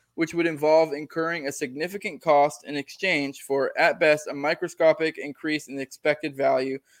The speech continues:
to oneself of a good to be received in the future. Have anything to add at this point? Uh, I, if not, I, I completely meant to b-, start this out with, uh, it, it, like, who,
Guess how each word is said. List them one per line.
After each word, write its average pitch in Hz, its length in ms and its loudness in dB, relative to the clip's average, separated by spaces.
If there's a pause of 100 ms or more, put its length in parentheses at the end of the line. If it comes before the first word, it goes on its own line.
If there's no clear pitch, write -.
(140)
to 151 120 -2
oneself 139 760 -2
of 135 120 -8
a 135 80 -4
good 131 460 0
to 139 100 -10
be 127 100 -6
received 123 420 -8
in 117 60 -12
the 113 60 -12
future. 123 480 -8 (480)
Have - 80 -20
anything 107 220 -14
to 107 40 -8
add 117 120 -8
at 90 40 -12
this 143 140 -8
point? 151 380 -10 (440)
Uh, 127 200 6
I, 147 160 4 (320)
if 139 200 -8
not, 156 380 6
I, 147 240 4
I 147 60 0
completely 156 360 -4
meant 143 200 -2
to 135 120 2
b-, 127 340 -6
start 143 280 4
this 131 160 -2
out 131 180 4
with, 123 240 -4
uh, 117 340 0 (280)
it, 123 480 -2
it, 120 40 -4
like, 131 160 0 (120)
who, 143 500 0